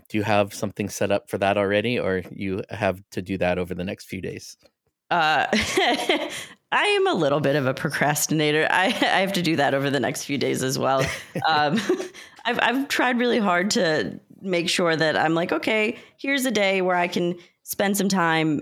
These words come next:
Speaker 2: and, uh, you know, get a little community meetup together." But I also feel like so much of, like, I mean, what, what, we all are, like, a Hearthstone community, right? Like, there,
Speaker 1: Mm-hmm.
Speaker 2: there are people that hang out in ch-, some chats more than others,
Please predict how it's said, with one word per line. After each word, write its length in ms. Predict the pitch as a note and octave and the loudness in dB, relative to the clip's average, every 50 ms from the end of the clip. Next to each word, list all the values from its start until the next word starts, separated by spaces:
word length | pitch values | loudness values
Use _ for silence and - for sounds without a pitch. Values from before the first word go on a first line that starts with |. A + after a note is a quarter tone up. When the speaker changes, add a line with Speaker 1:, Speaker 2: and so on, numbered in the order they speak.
| - | -2
Speaker 2:
and, 360 | - - C#3 C3+ C3+ C#3 C3+ C#3 | -4 -4 -2 0 0 -2 -2 -2
uh, 180 | C3+ C3 C3 B2+ | 0 0 0 0
you 140 | - - D3 | 0 0 0
know, 260 | C#3 C3 C3 - - - _ _ _ | 0 -2 -2 -4 -8 -12 _ _ _
get 120 | - F3+ F3 | -2 0 0
a 60 | F#3 | 2
little 240 | F3 F3+ E3+ F3 F3 | 2 2 0 0 0
community 580 | - - F#3 F3+ E3 E3+ E3 D#3+ D3 D#3 D#3 | 0 -2 0 0 2 2 2 2 2 2 0
meetup 400 | C3 D3 D#3+ D3+ D3 C#3+ C#3+ C#3+ | 0 0 0 0 0 0 0 0
together." 440 | - - D3+ D#3 D3 C#3+ D3+ D3+ D#3 - - - _ - | -2 -2 0 0 0 0 0 -2 -2 -6 -10 -12 _ -2
But 100 | C#4 D4+ | 0 0
I 80 | D#4 | 0
also 240 | D#4 F4+ - E4+ C#4 | 0 0 0 -2 -2
feel 240 | C4+ - A#3+ A#3+ A#3+ | -2 -2 -2 0 0
like 180 | B3 B3 C4 G#3+ | 0 -2 -2 -2
so 260 | - - - F3+ F3 F#3 | -2 0 0 2 2 2
much 280 | F#3 E3+ E3 F3 - | 2 2 0 0 0
of, 360 | - - D#3 D3+ C#3+ D#3+ E3 - _ - | 0 0 0 -2 -2 -6 -8 -12 _ -2
like, 320 | D#3 D3 C3 - - - - _ _ _ - - | -2 -2 -2 -2 -8 -14 -20 _ _ _ -6 -2
I 60 | D#3 | -2
mean, 220 | E3 D#3+ D#3 D3 | 0 0 0 0
what, 200 | D3 E3 C#3 F2+ | 2 0 0 0
what, 420 | B2 D3+ D3+ D3 C#3 - - - _ _ - | 0 0 0 0 0 -2 -6 -12 _ _ -6
we 140 | F3+ G3+ | -2 0
all 340 | G3 F#3+ F#3 F3+ F3 E3+ - - | 2 2 2 2 2 0 0 0
are, 240 | - B2+ C3 B2 A#2 | 0 2 2 2 0
like, 180 | A#2+ A#2 A#2+ - | 0 0 0 -2
a 60 | A#2+ | -2
Hearthstone 480 | A#2+ - B2 B2 A#2 - - G#2+ A2+ A#2+ | -2 -2 -2 -2 0 0 0 -2 -2 -2
community, 480 | - B2+ B2 A#2+ B2 A#2 A#2 A#2+ B2 | -2 -2 -2 0 0 0 0 0 0
right? 300 | A#2+ B2 B2+ B2+ A#2+ - - | 0 2 2 0 0 0 0
Like, 220 | B2+ B2+ - - - _ _ _ - | -2 -2 -2 -6 -10 _ _ _ -10
there, 260 | G2+ F#2+ D3 D3 C#3 | -4 -2 0 0 0
Speaker 1:
Mm-hmm. 80 | - - | 0 0
Speaker 2:
there 140 | D#3+ D#3 | 0 0
are 40 | D3+ | 0
people 340 | D#3 G3+ F#3+ D#3+ F3 D#3+ D#3+ | 0 -2 -2 0 0 0 2
that 160 | D#3 D3 B2 E3+ | 2 2 0 0
hang 180 | F3+ F3 F3 E3+ | 0 0 0 0
out 120 | D#3+ C3 | 0 0
in 220 | C3+ D#3+ E3 D#3+ - | 0 -2 -2 -4 -4
ch-, 140 | - - - - | -4 -4 -2 -2
some 220 | - - A3+ A3 | -2 -2 0 0
chats 300 | A3 - G#3+ G3+ G3+ G3+ A3 | 0 0 0 -2 -2 -2 -2
more 160 | G3+ G3 G3+ | -2 0 0
than 160 | G3 G3 G3+ | 0 0 0
others, 380 | G3 G3 F#3+ G3+ G3 F#3+ F#3+ | 0 0 0 0 0 0 -2